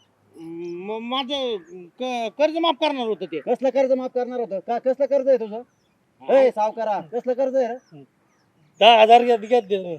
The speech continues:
Speaker 2: मग दहा हजारासाठी असली कामं करायला होतं का पोरांना? होय रे? हा? बांड्या, तू त्याचे दहा हजार देऊन टाक.
Speaker 1: सोड, सोड, सोड आता, सोड. सोड.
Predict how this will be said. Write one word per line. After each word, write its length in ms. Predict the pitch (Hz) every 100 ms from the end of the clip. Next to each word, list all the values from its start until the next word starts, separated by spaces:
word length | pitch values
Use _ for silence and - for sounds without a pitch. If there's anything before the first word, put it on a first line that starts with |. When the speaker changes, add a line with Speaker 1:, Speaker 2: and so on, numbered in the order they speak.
| -
Speaker 2:
मग 120 | 185
दहा 200 | 180 269
हजारासाठी 400 | 277 262 226 226
असली 240 | 247 254 240
कामं 220 | 254 262
करायला 240 | 269 262
होतं 140 | 269 262
का 80 |
पोरांना? 320 | 254 262 254 208
होय 160 | 240
रे? 120 | 269 214 - _
हा? 200 | 151 226 269 _ _ _ _
बांड्या, 340 | 165 214 226 185
तू 400 | - _ _ 151
त्याचे 220 | 185 190
दहा 220 | 180 226
हजार 200 | 208 190
देऊन 200 | 165 208
टाक. 200 | 208 214 - _ _ _ _ _ _ _ _ _ _ _ _ _
Speaker 1:
सोड, 220 | 226 247
सोड, 200 | 190 254
सोड 240 | 190 294
आता, 240 | 269 240 214
सोड. 180 | 285 254 _ _ _ _ _ _ _ _ _
सोड. 120 | -